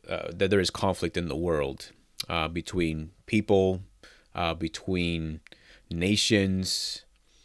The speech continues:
uh, in, in the workplace. And this is a, this is a consequence of sin. Sin not only separates us from God, sin not only makes us totally depraved and enslaved to our sinful passions, but it also,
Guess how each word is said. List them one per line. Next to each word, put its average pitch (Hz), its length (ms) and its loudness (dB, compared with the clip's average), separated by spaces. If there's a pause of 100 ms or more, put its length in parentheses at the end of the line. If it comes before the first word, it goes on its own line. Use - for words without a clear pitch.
(560)
uh, 80 340 -2
in, 87 500 -8
in 92 120 -4
the 80 100 -2
workplace. 98 1040 2 (240)
And 90 220 0
this 117 200 2
is 87 180 2
a, 82 340 0
this 135 140 -4
is 104 120 -4
a - 40 0
consequence 95 760 -2
of - 140 -12
sin. 92 440 0 (100)
Sin 110 480 2
not 95 160 2
only 92 160 -2
separates 104 500 0
us 107 100 -2
from 87 200 -6
God, 85 380 0
sin 101 300 2
not 92 120 2
only 87 320 0
makes 92 260 -2
us 80 120 -4
totally 101 260 0
depraved 98 500 0
and 87 80 -4
enslaved 98 600 0
to 117 220 2
our 85 200 0
sinful 92 460 -6
passions, 90 540 -2
but 101 240 -2
it 98 160 -4
also, 92 640 2